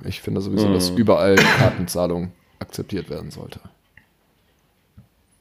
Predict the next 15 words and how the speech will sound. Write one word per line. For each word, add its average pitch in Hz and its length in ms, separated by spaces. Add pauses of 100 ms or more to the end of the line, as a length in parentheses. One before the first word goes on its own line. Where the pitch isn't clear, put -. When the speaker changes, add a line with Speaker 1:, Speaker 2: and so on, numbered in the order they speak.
(400)
Speaker 1:
Es 95 100
gibt - 140
ja 110 80
auch 101 60
noch 104 100
immer 104 160
so 104 80
viele 107 260
kleine, 98 520 (760)
ähm, 92 540 (180)
diese, 92 180
diese 87 260
Tabak- 120 360
oder 92 160
Lottoläden, 90 880